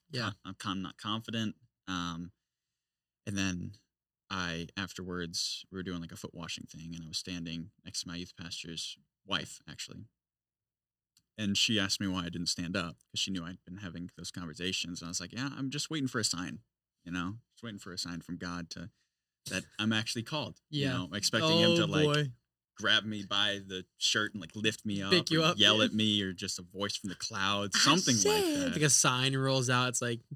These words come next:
Speaker 3: "Eli, stand up,"
Speaker 2: <laughs>
Speaker 3: you know, something
Speaker 2: Right.
Speaker 3: crazy like
Speaker 2: That's,
Speaker 3: that.
Speaker 2: I don't, I don't know what I was waiting for, but I thought I was waiting for something. And she said, "Well, maybe that was it."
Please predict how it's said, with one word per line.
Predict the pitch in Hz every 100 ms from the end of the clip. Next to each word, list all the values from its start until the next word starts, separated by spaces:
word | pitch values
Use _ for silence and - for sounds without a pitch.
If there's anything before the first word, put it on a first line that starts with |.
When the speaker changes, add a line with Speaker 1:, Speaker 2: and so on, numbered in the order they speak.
| - _ _ _ _ 139
Speaker 3:
"Eli, | 135 123
stand | 120 - 127 131
up," | 123 127
Speaker 2:
<laughs> | 147
Speaker 3:
you | 147 175
know, | 143
something | 135 160 147
Speaker 2:
Right. | 165
Speaker 3:
crazy | 156 143 131 127
like | 123 120
Speaker 2:
That's, | 131 127
Speaker 3:
that. | - _ - -
Speaker 2:
I | -
don't, | 185 170
I | 175
don't | 180
know | 156 131
what | 139 165
I | 160
was | 151 147 -
waiting | 131 139 160 156
for, | 170 160
but | 117 110 -
I | 107 110
thought | 107 104 101
I |
was | 95 101
waiting | 95 98
for | 95
something. | 95 90 76 80 _ _ 101
And | 95 92 -
she | - 104
said, | - 101 95 98 - _ _ _ _ _ _ _ _ -
"Well, | 98
maybe | 101 98 95
that | 92 82
was | 92
it." | 78